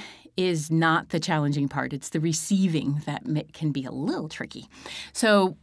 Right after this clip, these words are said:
I'm gonna talk about that in the second part of the show. So why would these guides wanna help? Well, it's much like you want to help other people if you have knowledge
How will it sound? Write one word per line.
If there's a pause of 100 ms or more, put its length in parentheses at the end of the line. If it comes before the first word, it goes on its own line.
I'm
gonna
talk
about
that (280)
in
the
second
part
of
the
show. (920)
So
why
would
these
guides
wanna
help? (280)
Well, (680)
it's
much
like
you
want
to
help
other
people
if
you
have
knowledge